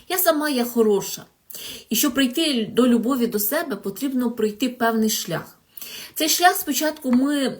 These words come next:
дивимося на те, як, е, ми проявляємося у зовнішньому світі, як, яку реакцію ми отримуємо. Тому що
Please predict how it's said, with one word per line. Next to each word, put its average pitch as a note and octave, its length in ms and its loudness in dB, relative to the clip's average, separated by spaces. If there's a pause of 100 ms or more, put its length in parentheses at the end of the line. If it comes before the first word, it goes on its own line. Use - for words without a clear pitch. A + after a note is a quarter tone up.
дивимося B3 800 0 (380)
на A3 360 2
те, C4 240 -2
як, A3+ 420 0
е, G3 240 2 (420)
ми A#3+ 140 4
проявляємося A3+ 640 4
у G#3+ 140 -4
зовнішньому F#3+ 680 -2
світі, - 520 -8 (320)
як, B3+ 640 0 (220)
яку A3 280 4
реакцію A#3 600 2
ми A3 180 6
отримуємо. G3+ 840 0 (500)
Тому C#4+ 280 2
що A#3+ 360 4